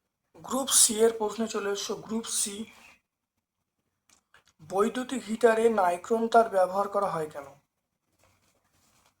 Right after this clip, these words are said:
নাইক্রোম তার প্রথম সংকর ধাতু এনআইসিআর এফই, আর এইটা, আহ, নাইক্রোম তার হলো যা রোধ বেশি হবে এবং এটা সহজে জারিত হবে না,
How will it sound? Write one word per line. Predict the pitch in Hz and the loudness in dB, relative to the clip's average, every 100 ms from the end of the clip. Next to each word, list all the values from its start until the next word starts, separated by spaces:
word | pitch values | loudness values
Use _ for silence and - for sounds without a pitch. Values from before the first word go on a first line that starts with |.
| _ _ _ _ _ - - 233 | _ _ _ _ _ -20 -20 -20
নাইক্রোম | 185 170 170 233 233 | 2 4 4 -2 -4
তার | 233 220 220 | 2 2 2
প্রথম | 196 226 | -8 -8
সংকর | 214 180 175 - 202 | -6 -4 -2 -4 -4
ধাতু | 208 208 226 | -6 -6 -10
এনআইসিআর | 185 185 190 220 - 214 202 | -10 -4 -4 -2 -4 0 0
এফই, | 190 185 190 226 240 _ _ _ _ - - - - - | 0 -8 -14 -14 -16 _ _ _ _ -20 -20 -20 -18 -8
আর | 170 156 151 147 151 - | -2 0 0 -2 -6 -16
এইটা, | 180 208 233 185 214 - - _ _ _ _ _ | -20 -4 4 6 4 0 -16 _ _ _ _ _
আহ, | 185 170 156 156 | -10 -6 -4 -4
নাইক্রোম | 165 165 165 233 233 233 | -4 -4 -4 -2 -2 2
তার | 220 | 2
হলো | 214 214 220 220 - _ _ | 2 0 -2 -4 -8 _ _
যা | - - | 2 2
রোধ | 165 196 - | 2 -6 -6
বেশি | 180 - 226 | -4 -2 0
হবে | 220 214 226 240 - _ _ _ _ _ | 0 0 -2 -4 -10 _ _ _ _ _
এবং | 196 165 165 165 165 160 - | -14 -4 -2 -2 -6 -12 -16
এটা | 170 208 | -4 -4
সহজে | - 170 165 196 226 247 277 _ _ _ | -2 -6 -6 -6 -2 -2 -2 _ _ _
জারিত | - 170 160 190 214 | -6 0 0 -2 -4
হবে | 190 190 196 | -2 -2 -4
না, | 220 | -4